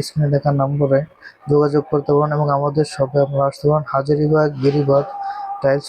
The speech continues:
মার্কেট। এটা হচ্ছে বেরিবাদ হাজারীবাগ টাইলস মার্কেট। লোকেশন চার্জ দিলে আমাদের শপে আসতে পারবেন এবং হাজারীবাগ শাহজাহান মার্কেট পড়ছে এটা। তো WhatsApp নম্বরে যোগাযোগ করলে আমরা আপনাদের লোকেশন দিয়ে দিব। এগুলো, আহ, বারো আঠারো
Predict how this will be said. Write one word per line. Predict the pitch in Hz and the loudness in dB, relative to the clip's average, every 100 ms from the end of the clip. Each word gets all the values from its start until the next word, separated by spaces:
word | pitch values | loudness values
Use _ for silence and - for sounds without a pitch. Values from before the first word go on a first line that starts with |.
| - | -4
মার্কেট। | 131 131 147 156 - - - - - - _ _ | -4 -2 -2 -2 -8 -16 -18 -20 -20 -20 _ _
এটা | 113 135 147 | -4 0 0
হচ্ছে | - 165 | 0 -2
বেরিবাদ | 147 147 160 160 170 165 | 2 2 2 2 0 0
হাজারীবাগ | - 143 147 147 139 139 - | -4 0 2 2 2 0 0
টাইলস | 147 147 - | -2 -2 -2
মার্কেট। | 151 143 151 147 143 | -2 0 -4 -2 0
লোকেশন | 143 135 143 135 | 0 0 -2 0
চার্জ | 139 135 | 0 -2
দিলে | 139 143 | 0 0
আমাদের | 139 139 135 | 2 0 -2
শপে | 135 135 131 135 | -2 -4 0 -2
আসতে | - 135 | -2 -6
পারবেন | 131 131 156 143 139 | -4 -2 0 0 2
এবং | 147 151 - - - - - - - | 2 0 -6 -18 -20 -20 -20 -20 -8
হাজারীবাগ | 139 147 151 147 147 | -2 2 2 2 0
শাহজাহান | - 139 139 135 | 0 2 0 0
মার্কেট | 127 - 139 - | -4 -2 -6 -4
পড়ছে | 135 - - | -6 -6 -6
এটা। | 131 151 196 _ _ _ - - - _ | -4 -2 -2 _ _ _ -20 -20 -20 _
তো | 139 | 0
WhatsApp | 139 - 165 165 | 0 0 -4 0
নম্বরে | 156 156 160 147 | 0 2 0 2
যোগাযোগ | 147 143 147 - | 2 2 0 0
করলে | 147 147 | 0 0
আমরা | 139 139 | 0 -2
আপনাদের | 139 143 135 139 139 | -2 -2 -2 -2 0
লোকেশন | 131 139 - 147 | 2 0 0 0
দিয়ে | 143 143 | 4 2
দিব। | 143 143 180 - - - - - _ _ | 4 2 0 -2 -16 -20 -20 -20 _ _
এগুলো, | 156 165 170 | 0 2 2
আহ, | 170 139 135 | 2 0 2
বারো | 139 143 160 | 0 0 0
আঠারো | 156 160 | 0 0